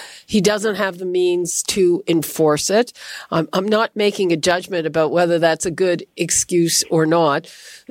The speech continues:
<clears throat> There are places that are demanding it. There are,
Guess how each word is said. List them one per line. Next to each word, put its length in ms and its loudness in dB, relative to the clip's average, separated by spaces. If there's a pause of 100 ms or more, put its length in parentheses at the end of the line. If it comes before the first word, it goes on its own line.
(160)
<clears throat> 40 2 (420)
There 300 0
are 60 0
places 640 0
that 180 2
are 160 4
demanding 460 0
it. 160 2
There 160 2
are, 160 2